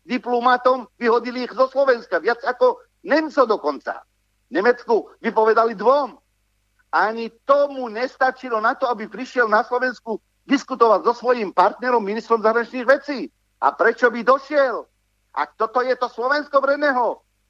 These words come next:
keď veci vie vybaviť telefonicky alebo cez veľvyslanca. Na čo by sem došiel? Veď to sú žoldnéri Spojených štátov amerických. Sú to prostitútky.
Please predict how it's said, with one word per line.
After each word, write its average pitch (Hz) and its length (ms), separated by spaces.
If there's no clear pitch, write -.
keď 208 240
veci 254 260
vie 226 160
vybaviť 240 460
telefonicky 233 580
alebo 214 240
cez 214 220
veľvyslanca. 190 640
Na 240 160
čo 269 80
by 262 80
sem 254 180
došiel? 233 560
Veď 160 240
to 247 160
sú 247 320
žoldnéri 254 680
Spojených 247 600
štátov 233 320
amerických. 262 580
Sú 220 160
to 202 100
prostitútky. 277 880